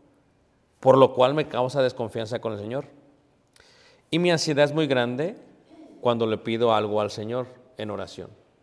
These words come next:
O sea, fíjate lo que acabo de decir, hermanos. Estoy aceptando que no confío en el Señor. Muchos piensan que confían, pero no confían.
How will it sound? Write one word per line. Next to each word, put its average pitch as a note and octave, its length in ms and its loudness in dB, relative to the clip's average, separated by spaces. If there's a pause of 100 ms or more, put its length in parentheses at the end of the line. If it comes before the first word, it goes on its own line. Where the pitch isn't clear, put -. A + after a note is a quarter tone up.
(1400)
O - 40 -20
sea, A2 120 -6
fíjate C#3+ 840 -2
lo A2+ 120 -4
que G#2+ 100 -6
acabo C3 300 2
de B2 100 4
decir, C3+ 240 -6
hermanos. G2+ 500 -12 (880)
Estoy - 220 -2
aceptando C3+ 640 -4 (1120)
que A#2+ 120 -4
no C3 160 -2
confío C3+ 380 -4
en C3+ 80 -6
el G#2 80 -10
Señor. - 320 -18 (1400)
Muchos A#2+ 280 -10
piensan B2+ 300 -4
que A2 140 -6
confían, B2+ 400 -4
pero A2+ 120 -4
no G#2+ 140 -8
confían. G#2 400 -12